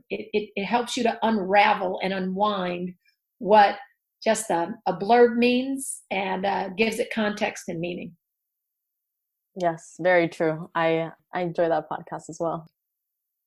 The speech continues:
Speaker 2: And who is an awesome other person you follow?
Speaker 1: Oh, an awesome person I follow is, um, Tiffany the Budgetnista Aliche. Tiffany gives financial advice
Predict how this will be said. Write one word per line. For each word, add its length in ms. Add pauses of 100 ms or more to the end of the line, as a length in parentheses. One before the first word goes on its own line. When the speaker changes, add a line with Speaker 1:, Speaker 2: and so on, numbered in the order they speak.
Speaker 2:
And 220
who 180
is 180
an 120
awesome 400 (140)
other 220
person 420
you 200
follow? 320 (1300)
Speaker 1:
Oh, 400
an 120
awesome 380
person 300
I 100
follow 540
is, 320
um, 260
Tiffany 440
the 100
Budgetnista 920
Aliche. 640 (640)
Tiffany 800
gives 560
financial 520
advice 640